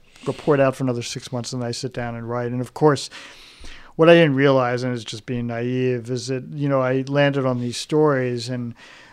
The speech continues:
you know, I couldn't help but stay with these stories, some of these stories as they unfurled over time. And as they did, they became to reveal so much more about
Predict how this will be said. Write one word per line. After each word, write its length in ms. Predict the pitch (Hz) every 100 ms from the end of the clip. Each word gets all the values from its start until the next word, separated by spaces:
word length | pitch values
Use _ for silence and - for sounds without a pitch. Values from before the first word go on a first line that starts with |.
| -
you 140 | 170
know, 120 | 175 147
I 80 |
couldn't 260 | 131 190 143
help 280 | 127 160 156
but 140 | 131
stay 260 | - 151 139
with 200 | 135 127
these 240 | 127 117
stories, 400 | - - 127 123
some 160 | - 131
of 60 |
these 120 | 127 120
stories 380 | 143 127 117
as 100 | 123
they 160 | 113 123
unfurled 500 | 117 - 143 135 123
over 220 | 120 117
time. 460 | - - 156 135 127
And 100 | 123
as 140 | 120
they 120 | 120
did, 300 | 117 123 127
they 100 | 123
became 560 | 117 117 - _ - 131
to 80 | 120
reveal 420 | 120 113 127 123
so 180 | - 135
much 240 | 120 113
more 260 | 123 120 120
about 400 | 113 117 113 113